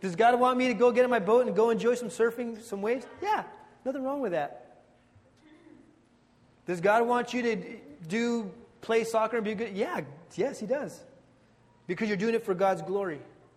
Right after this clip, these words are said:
What I have learned is this, that everything that I do, I will do it for the glory of God. There's nothing in no area in my life now that I will not give God the glory in, whether it's my business,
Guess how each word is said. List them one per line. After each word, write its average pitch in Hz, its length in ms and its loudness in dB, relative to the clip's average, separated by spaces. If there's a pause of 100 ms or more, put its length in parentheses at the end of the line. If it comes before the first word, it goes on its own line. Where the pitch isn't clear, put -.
(1500)
What 190 140 2
I 214 40 4
have 226 240 2
learned 240 240 2
is 185 160 -2
this, 208 280 4
that - 180 -2 (240)
everything 233 380 0
that 208 100 0
I 208 140 2
do, 185 420 -2 (180)
I 175 140 0
will 175 220 -2
do 170 240 -4
it 180 180 -4
for 156 80 -8
the 139 100 -8
glory 143 320 -6
of 123 120 -14
God. 120 220 -12 (360)
There's 165 240 -4
nothing 226 400 0
in 208 100 0
no 208 140 0
area 214 400 2
in 180 80 -2
my 196 160 2
life 202 320 0
now 202 220 0
that 190 180 -2
I 175 80 2
will 180 140 -2
not 190 580 -4
give 175 260 2
God 180 240 6
the 165 60 -4
glory 175 380 0
in, 143 100 -8
whether 170 140 -2
it's 170 120 -8
my 160 120 -2
business, 180 600 -2